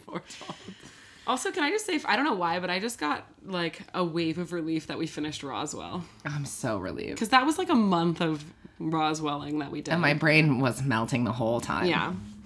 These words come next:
Speaker 2: My last thing is I just wanted to make everyone aware of this charity. So my boss recently did, like, a cool thing with this charity, and I think it's super cool. So, um, there's a charity called One Tree Planted, and they're a nonprofit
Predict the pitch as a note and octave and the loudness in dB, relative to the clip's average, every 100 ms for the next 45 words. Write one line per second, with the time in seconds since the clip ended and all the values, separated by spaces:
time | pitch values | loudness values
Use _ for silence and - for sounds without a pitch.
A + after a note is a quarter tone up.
0 | - - - - A3 A#3 A3 A3 A#3 - | -14 -14 -14 2 8 10 10 8 6 4
1 | G#3+ G3 F#3 F#3 - D#3 D3+ D3+ E3 E3 | 8 8 8 8 6 8 8 8 4 4
2 | - E3 D#3+ D#3+ E3+ D#3 D3+ D3+ D3+ D3+ | 4 4 4 6 6 8 6 6 6 6
3 | D3 C3 C3 B2+ - D#3 D3 D3+ D3+ - | 4 2 2 0 2 2 4 4 4 4
4 | - D3 D3 C3+ C3 C3+ - D3+ D3+ D#3 | 2 4 4 4 2 2 2 4 6 4
5 | D#3 D#3 E3+ F#3 F3 D#3 E3+ D#3+ D#3 D#3 | 6 8 8 8 4 4 2 2 4 4
6 | D3+ D#3 - - - - - - - D#3 | 4 2 -4 -18 -18 -20 -18 -2 4 6
7 | D#3 D#3 - D#3+ D3+ D#3 D3+ D3+ D#3 C#3+ | 6 4 6 6 6 4 4 2 2 2
8 | - D3+ D3+ D#3 D#3 D3 D3+ D3+ D#3 D#3 | 4 4 6 6 4 4 2 2 2 2
9 | D3+ D#3 - D3+ D3+ D#3 E3+ D#3 D3 D3 | 0 0 4 4 4 4 6 8 6 4
10 | - - - - F3 E3 E3 E3 F#3 F3+ | -4 -16 -18 4 8 10 10 10 8 8
11 | F#3 F#3+ F#3+ G3 F#3+ F3+ - E3 D3 D3+ | 6 8 8 10 8 8 8 8 8 8
12 | D#3 - E3 D#3+ D3 D3 A3 A#3+ D4 E3 | 8 8 4 6 4 6 6 8 8 8
13 | E3 E3 D#3 D#3 E3 D#3+ D3 D3+ E3+ | 8 8 8 8 8 8 8 6 6